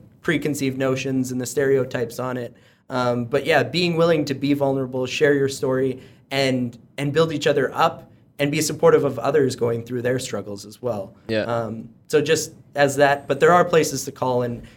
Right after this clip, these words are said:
Speaker 1: and people that care, I think
Speaker 2: Mm-hmm.
Speaker 1: is a major thing to say.
Speaker 2: Absolutely. Um, you know, just for me personally, like, uh,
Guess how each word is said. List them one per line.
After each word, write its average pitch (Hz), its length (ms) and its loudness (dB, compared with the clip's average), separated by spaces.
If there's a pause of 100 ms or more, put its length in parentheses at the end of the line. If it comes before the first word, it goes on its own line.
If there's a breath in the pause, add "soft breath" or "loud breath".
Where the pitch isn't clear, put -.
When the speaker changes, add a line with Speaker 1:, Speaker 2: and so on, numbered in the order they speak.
(120)
Speaker 1:
and 123 180 -2
people 139 260 -4
that 117 200 0
care, 104 360 -6 (180)
I 117 80 -4
think 110 200 -2
Speaker 2:
Mm-hmm. 110 80 -6
Speaker 1:
is 107 100 -10
a 113 60 -8
major 113 320 -6
thing 104 200 -12
to 101 60 -4
say. 104 60 2
Speaker 2:
Absolutely. 107 580 2
Um, 95 440 -2
you 107 100 0
know, 104 120 2
just 107 220 2
for 107 80 -2
me 107 140 2
personally, 120 480 2
like, 98 300 -4
uh, 107 300 -2